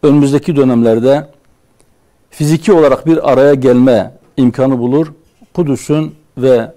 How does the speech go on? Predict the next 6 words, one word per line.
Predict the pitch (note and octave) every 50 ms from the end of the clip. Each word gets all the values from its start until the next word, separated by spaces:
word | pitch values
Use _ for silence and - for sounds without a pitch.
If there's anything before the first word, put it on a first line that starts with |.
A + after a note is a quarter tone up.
| _ _
Mescid-i | - C3 B2 C3 B2+ B2 - - - - E3 D3 A#2+ A#2+ A#2 -
Aksa'nın | - D3 D3 - - - A#2 A#2 A2+ G#2+
hürriyeti | G#2 C3+ C3+ C3 B2+ A#2 G#2+ G#2+ - B2+
için | A2 - - C#3 C#3 D3+ D3+ D3+ _ _ _ _ _ _ _ _ - D3
daha | B2+ B2+ B2+ D3 D3+ D3
kapsamlı | - A#2+ G#2+ - - B2 A2+ A2 A2+ B2+ C3+ C3+